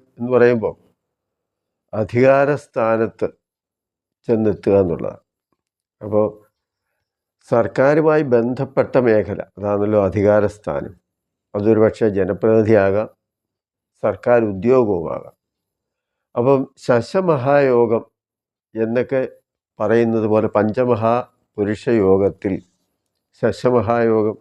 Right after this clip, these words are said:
എന്നത് ഉച്ചരാശിയിലോ സ്വക്ഷേത്രത്തിലോ ശനി വരുമ്പോൾ അത് പത്താം ഭാവാധിപന-, പത്താം ഭാവവുമായിട്ട് ബന്ധപ്പെട്ട് വരിക.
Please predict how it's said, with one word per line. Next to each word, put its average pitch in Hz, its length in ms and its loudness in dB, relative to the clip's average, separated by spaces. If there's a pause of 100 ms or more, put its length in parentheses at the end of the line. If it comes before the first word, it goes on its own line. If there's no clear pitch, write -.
(160)
എന്നത് 92 300 0 (1400)
ഉച്ചരാശിയിലോ 110 800 0
സ്വക്ഷേത്രത്തിലോ 101 840 -4
ശനി 98 280 -4
വരുമ്പോൾ 80 420 -2 (1160)
അത് 95 200 -2 (1120)
പത്താം 127 420 0
ഭാവാധിപന-, 98 840 -2
പത്താം 120 420 0
ഭാവവുമായിട്ട് 92 580 -4
ബന്ധപ്പെട്ട് 87 500 -4
വരിക. - 200 -12